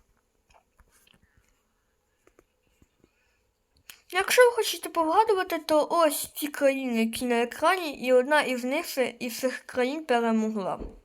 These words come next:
Одна із них. І ще одну підказку, це не Іран. Так, одним словом.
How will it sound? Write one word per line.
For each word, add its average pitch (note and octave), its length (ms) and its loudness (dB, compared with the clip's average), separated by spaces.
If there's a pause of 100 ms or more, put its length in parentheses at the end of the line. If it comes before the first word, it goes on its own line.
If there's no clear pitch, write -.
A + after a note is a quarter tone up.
(420)
Одна A#3+ 240 2
із A3 160 2
них. - 280 -12 (2250)
І D4 280 -4
ще C4 260 4
одну A#3 160 0
підказку, C#4+ 520 2
це A#3+ 180 0
не A3+ 180 4
Іран. G3 420 -2 (3750)
Так, A#3 280 0
одним D4 360 -6
словом. A3+ 760 -4